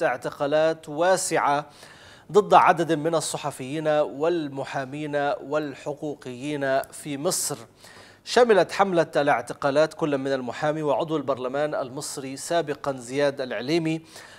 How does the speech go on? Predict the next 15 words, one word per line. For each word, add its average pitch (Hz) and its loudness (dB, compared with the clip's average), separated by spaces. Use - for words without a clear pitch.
وعددا 190 2
من، 151 -2
آه، 127 2
الصحفيين 139 -6
أبرزهم 143 -2
هشام 135 -2
فؤاد 147 0
وحسام 135 -2
مؤنس 147 -4
إلى 135 -4
جانب 139 -4
عدد 131 -2
من 139 -6
النشطاء 131 -2
والحقوقيين. 135 -4